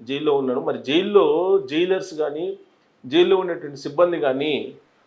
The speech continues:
అతనికి ప్రోటోకాల్ ఇస్తారా, లేకపోతే ఆయన్ని తాంత్రిక పూజలు చేస్తున్నా భయపడతారని అంటే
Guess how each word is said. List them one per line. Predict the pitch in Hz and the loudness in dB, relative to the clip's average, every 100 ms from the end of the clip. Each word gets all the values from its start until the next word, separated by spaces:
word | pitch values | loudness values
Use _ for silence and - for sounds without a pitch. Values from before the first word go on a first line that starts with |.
| - | -6
అతనికి | 131 151 | -6 -6
ప్రోటోకాల్ | 135 151 175 170 156 139 | -4 0 2 2 0 0
ఇస్తారా, | - 135 131 | -2 2 2
లేకపోతే | 139 131 135 135 135 | 0 -2 -4 -4 0
ఆయన్ని | 131 127 123 117 _ _ _ _ | 0 -2 -8 -12 _ _ _ _
తాంత్రిక | 131 160 170 165 175 | 2 2 2 -2 -2
పూజలు | 170 160 156 | -2 0 2
చేస్తున్నా | 151 151 151 | 2 0 -4
భయపడతారని | 123 131 151 147 143 131 131 | 2 2 2 0 0 0 0
అంటే | 123 127 | -2 -2